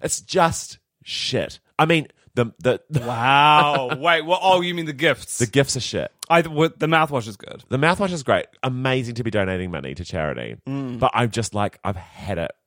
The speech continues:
Speaker 1: with, like, I often say no to, it's gotta be something I
Speaker 2: Yeah.
Speaker 1: really want for me to be like, "Send it my way."
Speaker 2: Yeah.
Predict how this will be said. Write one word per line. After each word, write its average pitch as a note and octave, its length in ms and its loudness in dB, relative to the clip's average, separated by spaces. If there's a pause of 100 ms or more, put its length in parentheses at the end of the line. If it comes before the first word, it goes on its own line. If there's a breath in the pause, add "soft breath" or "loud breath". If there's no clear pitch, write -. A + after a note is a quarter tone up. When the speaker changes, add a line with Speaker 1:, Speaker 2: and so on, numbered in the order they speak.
(120)
Speaker 1:
with, F2+ 220 -2
like, G#2+ 160 -2
I A#2+ 80 4
often G#2 400 -2
say F2 260 -4
no D#2 360 -4
to, D#2+ 300 -8
it's A2+ 160 -4
gotta C#3+ 160 2
be D3+ 60 0
something C#3 240 0
I G#2+ 40 4
Speaker 2:
Yeah. F2 300 4
Speaker 1:
really F#2 300 2
want D2 320 -4 (320)
for - 80 -14
me F#2 140 -4
to D#2+ 40 -6
be D#2+ 120 -4
like, D2+ 240 -4 (400)
"Send F#2+ 240 -2
it D2 80 -2
my D2 180 -2
way." A1+ 320 -6 (140)
Speaker 2:
Yeah. C3 440 -2